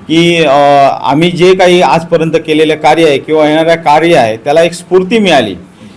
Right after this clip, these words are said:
की आम्ही करतोय ते काम चांगलं केलं आजपर्यंत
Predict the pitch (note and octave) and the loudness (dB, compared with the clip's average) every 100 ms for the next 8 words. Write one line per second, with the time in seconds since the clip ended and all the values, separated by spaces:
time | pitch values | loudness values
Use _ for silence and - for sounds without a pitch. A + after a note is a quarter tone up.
0 | - D3 C3+ E3 E3+ E3 D#3+ F3+ F3+ F3+ | -6 -2 0 0 -2 -2 0 0 0 0
1 | E3+ E3 D#3+ E3 E3 D#3 D#3 F#3 F#3 D#3 | -4 0 0 0 -2 -2 2 0 0 0
2 | D#3 B2 - C3 B2 B2 | 2 0 -2 -4 -4 -4